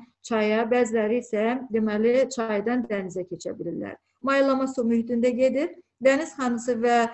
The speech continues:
deməli, hampuziya kimi balıqlarda mayılama daxildə də gedir. Və diri bala doğma da bunlar,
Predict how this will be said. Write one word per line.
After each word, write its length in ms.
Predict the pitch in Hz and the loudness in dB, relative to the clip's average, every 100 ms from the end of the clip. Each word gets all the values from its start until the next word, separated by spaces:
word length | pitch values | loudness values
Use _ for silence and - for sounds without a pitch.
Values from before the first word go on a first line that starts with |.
| - _ | -8 _
deməli, 360 | 240 233 226 233 | 0 2 4 2
hampuziya 560 | 233 247 233 277 233 226 | 2 0 -2 -2 0 0
kimi 240 | 233 220 | 0 -2
balıqlarda 840 | 214 208 202 208 202 196 220 294 294 | 0 -2 -2 -2 -2 -2 -2 -2 -2
mayılama 680 | 226 220 214 208 214 262 277 | 0 0 0 0 0 -2 -2
daxildə 460 | 214 208 196 196 | -4 -4 -8 -6
də 100 | 175 | -6
gedir. 340 | 170 196 - - | -8 -10 -12 -4
Və 160 | 233 | -2
diri 240 | 226 240 269 | 0 0 0
bala 280 | 226 220 220 | 2 2 0
doğma 340 | 202 214 220 | -2 -2 0
da 300 | 214 214 269 - | 0 -4 -6 -8
bunlar, 360 | 202 196 202 | -10 -8 -8